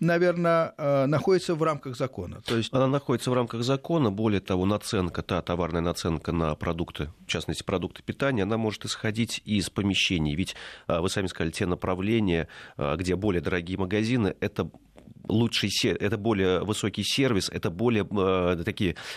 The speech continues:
Speaker 2: крупные площади, где вам удобно, уютно ходить. Э, там, где наценка минимальная, это, как правило, сервис минимальный, и, соответственно, и помещения, арендованные помещения тоже не очень большие.
Speaker 1: А как вам вот такой пример? Э, берём бензоколонки.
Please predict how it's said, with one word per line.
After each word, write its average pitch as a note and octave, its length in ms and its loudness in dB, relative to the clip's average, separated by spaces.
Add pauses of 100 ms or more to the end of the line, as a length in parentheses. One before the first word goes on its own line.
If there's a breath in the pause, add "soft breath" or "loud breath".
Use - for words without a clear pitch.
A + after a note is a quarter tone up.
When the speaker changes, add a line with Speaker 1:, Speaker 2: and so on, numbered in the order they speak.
(160 loud breath)
Speaker 2:
крупные C3 380 2
площади, G2+ 480 0
где F#2 180 0
вам F#2 180 2
удобно, G2+ 400 0
уютно F#2+ 360 0
ходить. F2 500 -4
Э, D#2 500 2
там, G2+ 260 -2
где F#2 220 -2
наценка F#2 460 -2
минимальная, G2 640 2
это, D#2+ 240 -4 (420)
как - 160 -8
правило, F2+ 300 -2
сервис E2 360 -4
минимальный, F#2+ 540 0
и, E2+ 60 -4
соответственно, - 460 -6
и - 40 -18
помещения, E2+ 540 2 (180 loud breath)
арендованные E2+ 380 0
помещения E2+ 420 0
тоже D#2+ 240 -2
не D#2 80 0
очень D#2+ 220 -2
большие. D2+ 400 -2 (280 loud breath)
Speaker 1:
А - 120 -6
как B3+ 160 -4
вам C4 140 2
вот C4+ 120 -2
такой C4 300 2
пример? C3 520 0
Э, A#2+ 320 2
берём A3 280 2
бензоколонки. F3+ 720 -2